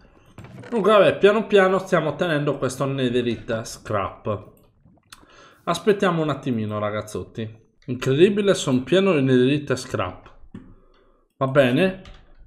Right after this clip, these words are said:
Ehm, prendiamo una chest. Magari tipo facendo una cosa del genere. Giustamente lui mi, ma porca puttana!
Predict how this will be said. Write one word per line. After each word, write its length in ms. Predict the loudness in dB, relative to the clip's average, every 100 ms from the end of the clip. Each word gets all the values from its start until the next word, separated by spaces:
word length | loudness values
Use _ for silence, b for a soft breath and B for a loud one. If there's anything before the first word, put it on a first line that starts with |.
| 2
Ehm, 1080 | 6 8 8 6 4 6 6 6 4 0
prendiamo 680 | -2 2 2 4 0 -2 -4 -2
una 240 | 0 0
chest. 840 | -2 0 0 -4 -2 0 0 -6 -20 _ _ _ _ _ _ _ -20 -20 _ _ _ _ _ _ _ _ _ _ _ _ _ _ _ _ _ _ _ _ _ _ _ _ -18
Magari 540 | -14 -10 -10 -10 -10 -12
tipo 220 | -20 -20
facendo 380 | -20 -14 -12 -12
una 140 | -12
cosa 280 | -14 -8 -6
del 120 | -6
genere. 540 | -6 -6 -6 -8 -10 -20 b b b b b b b
Giustamente 880 | -4 2 4 4 4 4 2 2 4
lui 200 | 8 8
mi, 120 | 8
ma 320 | 4 2 2 -2
porca 520 | 0 0 2 2 0
puttana! 840 | 2 0 2 4 4 2 -2 -6